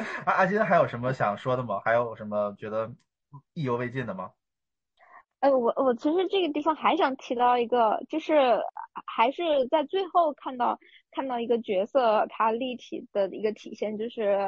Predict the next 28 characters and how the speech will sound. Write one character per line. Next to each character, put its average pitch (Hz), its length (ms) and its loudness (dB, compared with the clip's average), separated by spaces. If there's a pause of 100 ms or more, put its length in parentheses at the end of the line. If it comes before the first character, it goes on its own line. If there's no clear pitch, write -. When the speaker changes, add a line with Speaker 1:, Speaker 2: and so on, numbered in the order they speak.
(140)
Speaker 2:
哈， 220 240 0
Speaker 1:
嗯。 - 20 -6
Speaker 2:
哈 220 240 0
利 226 140 -2
的 202 180 0
姨 196 180 -6
妈。 214 300 -2 (680)
Speaker 1:
哦。 143 260 2
Speaker 2:
你 240 100 -2
知 233 80 2
道、 294 140 6
就 254 140 -4
是， 226 160 0 (320)
就 294 100 -2
是 285 140 4
哈， 277 320 -2
哈 311 180 0
利 285 140 0
他 - 180 -8
在 247 140 0
大 247 160 4
战 233 180 -4
结 202 160 -6
束 240 160 -8
之 233 140 -4
后， 240 160 -6
其 214 200 -10
实， 214 300 0